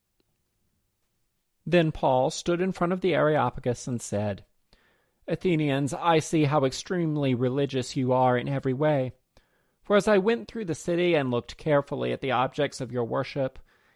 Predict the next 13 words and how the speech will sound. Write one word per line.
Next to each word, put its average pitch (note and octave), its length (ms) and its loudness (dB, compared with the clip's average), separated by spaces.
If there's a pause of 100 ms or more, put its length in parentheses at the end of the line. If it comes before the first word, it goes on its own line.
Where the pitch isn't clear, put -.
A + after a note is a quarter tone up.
(140)
I C3 100 -4
found F#3+ 380 0
among D3+ 440 -2
them A#2 240 -2
an C3 160 -6
altar C#3+ 440 -2
with C3 240 -6
the A#2 140 -4
inscription, B2+ 720 -6 (500)
'To D#3 160 -2
an C#3 80 0
unknown A#2 400 0
God.' F#2+ 480 -4